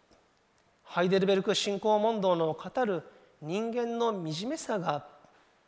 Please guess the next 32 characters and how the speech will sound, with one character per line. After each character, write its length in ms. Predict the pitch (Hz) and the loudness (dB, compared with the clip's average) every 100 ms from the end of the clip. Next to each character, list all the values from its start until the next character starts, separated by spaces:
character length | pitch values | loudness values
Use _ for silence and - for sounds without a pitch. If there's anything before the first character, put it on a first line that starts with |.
| _ _ _ _ _ _ - | _ _ _ _ _ _ -10
浮 100 | 170 | -10
き 180 | - 254 | -6 0
彫 140 | 254 | 2
り 100 | 262 | 2
に 140 | 254 240 | 2 0
さ 180 | - | 0
れ 120 | 240 240 | 0 2
る 100 | 233 | 2
の 140 | 220 | 0
で 120 | 233 | 2
は 180 | 240 175 | 2 2
な 120 | 143 | 0
い 40 | 143 | -2
で 100 | 143 | -4
し 120 | - | -8
ょ 100 | 120 | -10
う 40 | - | -18
か。 180 | - - _ _ _ _ _ _ _ _ _ _ _ _ _ _ _ _ _ - _ _ _ _ | -20 -20 _ _ _ _ _ _ _ _ _ _ _ _ _ _ _ _ _ -20 _ _ _ _
と 100 | - | -14
こ 120 | 247 | -12
ろ 140 | 339 277 | -4 -2
が、 60 | |
主 180 | 175 - | -2 -2
イ 100 | 277 | 0
エ 60 | 254 | 0
ス 100 | - | 0
と 120 | 202 | 0
い 80 | 160 | 0
う 60 | |
お 40 | 147 | 0
方 280 | 202 202 220 | -2 -2 0
は、 160 | 240 | 0